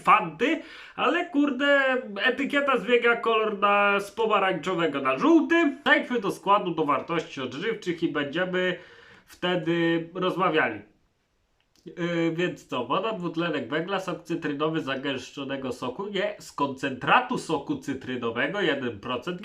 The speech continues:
regulatory kwasowości, kwas cytrynowy, cytryniany sodu, sub-, substancje słodzące, o, tutaj będzie, nie, ja już widzę aspartam, bardzo fajnie,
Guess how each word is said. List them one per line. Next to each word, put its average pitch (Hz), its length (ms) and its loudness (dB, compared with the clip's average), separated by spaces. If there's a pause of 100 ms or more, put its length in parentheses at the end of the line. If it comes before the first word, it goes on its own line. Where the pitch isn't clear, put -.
regulatory 175 500 -2
kwasowości, 139 640 -4
kwas 160 260 -4
cytrynowy, 151 560 -2
cytryniany 135 600 -6
sodu, 180 280 -6
sub-, - 320 -14 (140)
substancje 170 600 -6
słodzące, 151 600 -4
o, 143 180 0
tutaj - 340 -6
będzie, 143 420 -4
nie, 135 140 -8
ja 220 320 4
już 214 160 4
widzę 220 340 6
aspartam, 185 840 4
bardzo 156 380 4
fajnie, 127 580 0